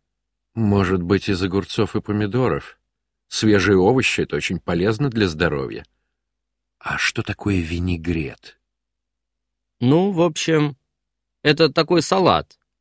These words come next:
Speaker 2: из свёклы, морковки, картошки. Там ещё солёные огурцы.
Speaker 1: Э, тогда вот этот.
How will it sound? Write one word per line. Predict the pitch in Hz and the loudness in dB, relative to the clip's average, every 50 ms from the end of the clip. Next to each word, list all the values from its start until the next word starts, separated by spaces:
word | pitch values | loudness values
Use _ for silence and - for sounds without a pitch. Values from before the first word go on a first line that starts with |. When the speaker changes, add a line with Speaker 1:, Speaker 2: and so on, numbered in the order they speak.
| _ _ _ _ _ | _ _ _ _ _
Speaker 2:
из | - 113 107 | -6 -4 -4
свёклы, | - - - 113 127 160 185 190 - - 98 85 73 - _ _ | -4 -4 -2 0 2 2 2 2 0 0 -2 -2 -2 -6 _ _
морковки, | - - 101 113 107 - - 131 147 202 160 - - - 82 - _ _ _ _ | -6 -2 -2 0 -2 0 2 4 4 4 4 0 -4 -8 -8 -8 _ _ _ _
картошки. | - 113 113 110 - - 131 151 170 156 - - - 117 107 - _ _ _ _ _ _ _ _ _ _ _ _ _ _ _ | -4 -2 -2 -2 0 0 2 2 2 0 -2 -4 -6 -8 -8 -8 _ _ _ _ _ _ _ _ _ _ _ _ _ _ _
Там | - 165 165 165 | 0 2 2 2
ещё | 165 156 147 - - 165 151 | 2 0 -2 -2 -2 -2 -2
солёные | - - 156 151 156 151 139 135 131 131 | 0 0 0 2 2 2 4 4 2 2
огурцы. | 135 135 143 135 - - - 92 - - _ _ _ _ _ _ _ _ _ _ _ | 2 0 -2 -4 -4 -4 -6 -6 -6 -6 _ _ _ _ _ _ _ _ _ _ _
Speaker 1:
Э, | - - 90 92 85 76 69 65 67 73 90 - - | -14 -10 -8 -6 -6 -6 -8 -8 -10 -10 -12 -8 -4
тогда | - 123 113 107 123 | -4 -2 0 2 2
вот | 113 113 - - | 2 2 0 0
этот. | 98 85 73 - - - - _ | -2 -2 -2 -4 -8 -12 -12 _